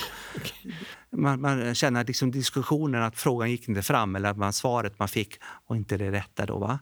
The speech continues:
Speaker 2: Jag vet inte om jag har rätt, men jag tyckte att när jag var i Indien så var det ofta liksom mycket mer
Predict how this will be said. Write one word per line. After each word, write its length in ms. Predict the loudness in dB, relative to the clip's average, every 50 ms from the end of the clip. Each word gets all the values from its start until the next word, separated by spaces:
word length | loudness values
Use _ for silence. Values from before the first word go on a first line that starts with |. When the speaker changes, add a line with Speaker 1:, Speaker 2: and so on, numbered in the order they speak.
| -8 -14 -20 -20 _ -16 -16 -16 -18 -8 -4
Speaker 2:
Jag 120 | -2 0
vet 220 | 0 -2 0 0
inte 160 | 0 0 2 2
om 60 | 2
jag 60 | 2
har 320 | 2 2 2 2 0 0
rätt, 180 | 0 -2 -4 -2 0
men 120 | 0 2 2
jag 200 | 2 0 -2 -2
tyckte 260 | -4 -2 0 0 0
att 180 | 0 -2 -8 -16 -16 -16 -18 _ -14 -14 -14 -4 -2
när 140 | 0 2
jag 80 | 2 2
var 80 | 2 0
i 180 | 0 0 2
Indien 280 | 2 2 2 2 0 0
så 100 | 0 0
var 120 | 2 2
det 60 | 2
ofta 280 | 2 0 -2 0 0 0
liksom 260 | 0 2 2 2 2
mycket 200 | 2 0 -2 -2
mer 180 | 0 2 2